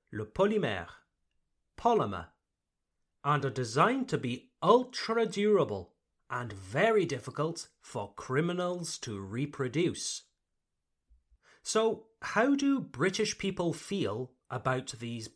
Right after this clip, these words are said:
polymer banknotes? Well, when you first see one of these banknotes, you do think to yourself,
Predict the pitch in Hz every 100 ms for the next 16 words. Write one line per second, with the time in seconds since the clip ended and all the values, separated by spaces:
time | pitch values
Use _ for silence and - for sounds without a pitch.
0 | - - 135 156 147 143 143 - 143 170
1 | - 107 90 - - - - _ _ _
2 | _ _ _ _ _ - - 156 170 170
3 | - 135 170 254 285 - 208 214 202 -
4 | - - 214 135 175 - 127 147 139 147
5 | 143 151 170 170 101 113 139 - - _
6 | 139 139 160 151 254 294 277 240 240 240
7 | 180 131 117 120 180 -